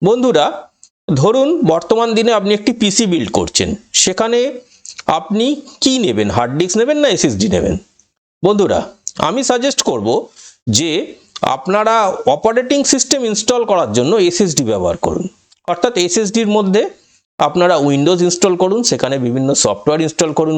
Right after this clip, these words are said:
গেম ইনস্টল করুন, বা যদি আপনারা ভিডিও এডিটিং করে থাকেন বা বিভিন্ন এডিটিংয়ের কাজ করে থাকেন, তাহলে কিন্তু আপনারা এসএসডি ব্যবহার করুন। এসএসডির মধ্যে সমস্ত সফটওয়্যারগুলোকে ইনস্টল করুন এবং রান করুন, তাতে অনেক ফাস্ট পারফরম্যান্স পাবেন। কিন্তু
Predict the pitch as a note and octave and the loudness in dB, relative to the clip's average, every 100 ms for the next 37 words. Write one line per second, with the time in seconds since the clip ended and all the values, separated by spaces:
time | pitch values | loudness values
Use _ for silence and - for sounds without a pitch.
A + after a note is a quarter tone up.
0 | A#2+ A2 C#3+ D#3 D3 E3+ D#3 D3 D3+ D#3+ | 0 2 2 0 0 0 0 0 0 0
1 | F3 - - - - _ _ _ _ _ | -2 -6 -12 -12 -14 _ _ _ _ _
2 | D3+ D#3+ E3+ F#3 E3+ F3+ F3 C3 B2 C3+ | 0 2 2 2 2 2 2 0 0 2
3 | F3+ E3+ D#3+ E3+ D#3+ E3 E3+ D#3 E3+ D#3+ | 2 2 2 2 2 2 2 0 0 2
4 | D#3 C#3+ C#3 D#3+ D#3 B2+ C#3+ E3+ F#3 D#3 | 2 2 0 2 2 2 2 2 2 2
5 | A#3+ - C#3+ C3+ D3+ A#3 G3 B2+ C3+ C#3+ | 0 0 0 0 0 0 0 0 0 0
6 | D3+ D3+ D#3 D#3 D#3 G#2+ A#2+ G#2 C#3+ D3 | 0 0 0 2 0 0 0 0 2 2
7 | E3 E3 F3+ G#3 F#4 - - - - - | 2 0 0 -2 -4 -10 -18 -18 -10 -4
8 | E3+ C4 A3 C4+ C4 B3+ A#3+ - E3 F3 | -2 -2 0 0 0 2 2 2 2 0
9 | F#3+ - C#3+ - D#3+ D3+ D3 D3+ D#3+ C3 | 0 0 0 0 -2 0 0 0 0 2
10 | - D3 D#3 F3 C4 A#3+ F3+ G#3+ C#3 A2 | 0 -2 -2 -2 0 0 0 2 0 0
11 | F2+ E2 D2+ D#2 C3+ G3+ F3 B3+ D4 - | -2 -2 -2 -2 -2 -2 0 0 0 0
12 | - F3+ F#3+ - - - A#2+ - C#3+ E3 | 0 0 -2 -6 -4 -2 -2 0 0 0
13 | C4 - F#2+ G#2+ C#2 - _ _ _ _ | -4 -4 -4 -4 -10 -14 _ _ _ _
14 | _ - - - C4+ B3 F3 | _ -18 -8 -2 0 0 0